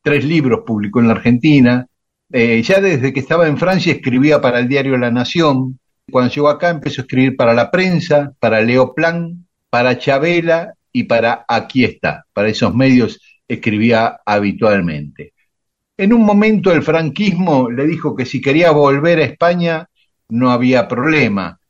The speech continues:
ya que él era muy católico y su yerno era una de las manos derechas de Franco, Queipo del Llano, que se había casado con la hija de Alcalá Zamora.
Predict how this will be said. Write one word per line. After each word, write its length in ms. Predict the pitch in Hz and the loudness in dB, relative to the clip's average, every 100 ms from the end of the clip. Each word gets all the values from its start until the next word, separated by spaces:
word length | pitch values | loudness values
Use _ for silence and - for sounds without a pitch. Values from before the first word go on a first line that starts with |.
| _ _ | _ _
ya 200 | 131 98 | -4 0
que 640 | 113 110 104 101 98 110 | 2 2 2 2 0 -2
él 100 | 120 | 0
era 180 | 123 113 | 2 2
muy 200 | 120 135 | 2 0
católico 840 | 135 123 170 143 131 147 170 175 _ _ | 0 0 2 2 0 -2 -2 -4 _ _
y 480 | 131 127 147 160 - _ | -4 -2 -2 -4 -10 _
su 180 | - 123 | -8 -4
yerno 720 | 151 170 139 139 151 - - | 0 2 2 2 2 0 -2
era 400 | 127 127 131 151 - | 0 2 2 0 -2
una 340 | 139 139 127 | -2 0 0
de 100 | 120 | 0
las 140 | 117 120 | -2 0
manos 320 | 127 127 113 | 0 0 0
derechas 440 | 117 135 131 120 | 0 -2 -2 -2
de 120 | 110 | -2
Franco, 580 | 104 120 87 87 92 78 _ | 0 -4 -4 -8 -10 -12 _
Queipo 380 | - 123 127 113 | -4 -2 0 0
del 240 | 117 113 104 | 0 -2 -2
Llano, 380 | - 120 104 | 0 0 -2
que 100 | 101 | -6
se 60 | 107 | -6
había 140 | 110 | -4
casado 300 | 110 113 123 110 | -2 0 0 0
con 140 | 104 | 0
la 100 | 110 | 2
hija 420 | 135 120 - 87 | 2 0 -2 -2
de 260 | 87 85 82 | -2 -2 -2
Alcalá 380 | 87 92 101 95 | 0 0 0 2
Zamora. 520 | 95 90 85 73 | 0 2 0 0